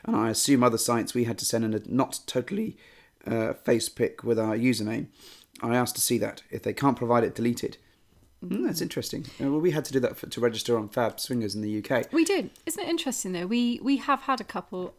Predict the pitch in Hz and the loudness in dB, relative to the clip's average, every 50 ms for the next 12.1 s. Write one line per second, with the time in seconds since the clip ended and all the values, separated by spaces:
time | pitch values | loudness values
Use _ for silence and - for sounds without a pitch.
0 | _ - 202 208 202 202 - - - - 170 170 170 165 - - - - - _ | _ 0 2 2 2 2 -2 -4 -4 -4 -6 -6 -2 0 0 0 0 -2 -8 _
1 | - - - - 208 190 185 180 175 165 - - _ _ _ _ - - - 220 | -10 -8 -4 -2 0 0 0 0 -2 -4 -8 -12 _ _ _ _ -16 -10 -8 -8
2 | 190 - 190 196 196 196 202 196 180 170 170 170 - - - - - - 180 170 | -8 -6 -6 -4 -2 -2 0 -2 -2 -2 -4 -6 -6 -8 -10 -10 -8 -8 -8 -8
3 | - - - _ _ _ _ _ _ _ _ - 185 - - 196 180 190 196 196 | -10 -16 -20 _ _ _ _ _ _ _ _ -10 -4 -2 -2 -2 -2 -2 -2 -2
4 | 185 175 175 - 180 - - - - - - - 170 170 - 185 180 185 - - | 0 -2 -2 -4 -8 -8 -10 -12 -14 -12 -10 -10 -8 -8 -6 -6 -6 -6 -6 -6
5 | 196 185 180 180 185 185 - 226 262 254 226 208 - - - 135 151 165 160 151 | -6 -6 -6 -8 -10 -8 -6 -4 -4 -4 -4 -6 -8 -2 2 4 6 6 6 6
6 | 156 151 143 - 139 135 120 110 101 - - 131 131 127 120 113 110 104 101 107 | 6 6 6 6 4 2 4 0 -2 2 8 8 8 8 8 2 0 0 0 2
7 | 107 110 110 110 - - - _ - 131 - - 151 151 135 180 202 196 165 - | 2 2 2 0 -2 -4 -6 _ 0 2 4 6 6 6 8 6 6 6 6 6
8 | - 415 - - 143 143 117 117 131 147 113 - - _ 370 349 - - 392 - | 6 6 6 8 6 6 6 6 4 0 -4 -6 -8 _ -4 -2 -2 -2 -2 -2
9 | - 370 339 320 381 339 - - 214 202 - 202 - 202 190 220 269 269 - 233 | -2 -2 0 0 -2 -4 -6 -8 -10 -10 -10 -8 -6 -4 -2 0 -2 -2 -2 -4
10 | - - 302 302 262 214 196 196 196 196 196 190 - - 190 185 180 - 180 185 | -6 -2 0 0 2 2 0 0 -2 -2 -4 -6 -8 -8 -8 -8 -8 -10 -10 -8
11 | 190 220 240 254 240 - _ - 302 294 - 254 277 269 - - 190 208 196 - | -6 -6 -6 -6 -8 -10 _ -6 -6 -4 -2 -4 -4 -6 -8 -10 -8 -6 -6 -6
12 | - - | -6 -8